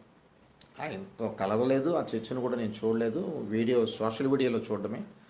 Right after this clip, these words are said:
కానీ ఒక వీడియో కూడా చూశాను. ఆ, ఈ కుట్ర ఇది ముందు నుంచి జరుగుతుంది. ఎందుకంటే వాటర్ కూడా ఆపేశారు ఆ చర్చికి రాకుండా,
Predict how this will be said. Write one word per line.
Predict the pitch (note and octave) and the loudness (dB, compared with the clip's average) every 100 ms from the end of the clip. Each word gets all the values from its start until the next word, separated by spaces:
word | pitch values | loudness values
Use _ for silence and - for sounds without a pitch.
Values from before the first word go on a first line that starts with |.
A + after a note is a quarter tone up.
| - - - | -20 -16 -2
కానీ | B2+ C#3 | 2 2
ఒక | A#2+ A2 | 0 0
వీడియో | A2 C3 D#3 | 4 8 8
కూడా | C#3+ | 8
చూశాను. | B2 A#2+ B2+ B2 A2+ - - - - - - - | 6 2 2 0 -6 -12 -20 -20 -20 -20 -16 -6
ఆ, | G#2 G2+ G2+ | -4 -2 -2
ఈ | G2+ A#2+ | -2 4
కుట్ర | D3 D3+ G#3+ D3+ A#2+ C#3 C3+ | 6 8 8 8 6 0 -2
ఇది | A#2 | 0
ముందు | B2 D3+ | 4 6
నుంచి | G3 G3+ - | 6 6 6
జరుగుతుంది. | F3 E3 D#3+ D3 | 6 6 4 4
ఎందుకంటే | F3 F3+ | 2 2
వాటర్ | C3 D#3+ G#3 A#3 | 6 8 8 8
కూడా | G#3+ | 8
ఆపేశారు | E3+ F#3 - - - - | 6 4 2 2 0 -4
ఆ | |
చర్చికి | G2 - A2+ - | -2 -2 -2 -2
రాకుండా, | A2 G#2+ A2 G2 | -2 -2 -4 -8